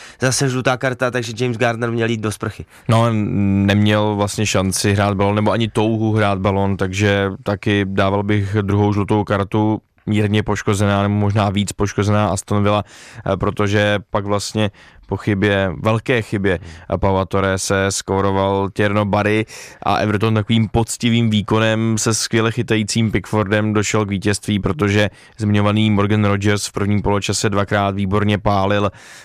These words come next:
Speaker 2: eh, i ve druhé půli se tam pak Pickford hezky proletěl brankou, takže, eh,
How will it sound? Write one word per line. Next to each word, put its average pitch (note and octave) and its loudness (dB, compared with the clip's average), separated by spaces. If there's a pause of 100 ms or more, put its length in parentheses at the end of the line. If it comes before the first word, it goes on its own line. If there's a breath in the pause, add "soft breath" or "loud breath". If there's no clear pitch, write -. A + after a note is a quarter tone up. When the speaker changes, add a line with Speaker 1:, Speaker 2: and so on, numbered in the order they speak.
Speaker 2:
eh, F#2+ 0
i G2 0
ve F#2+ 0
druhé G2+ 2
půli G2+ -2
se - -10
tam G#2 0
pak G2+ -2
Pickford G2+ -2
hezky G2+ -2 (160)
proletěl G#2 0
brankou, G2+ 0
takže, G2 0
eh, - -6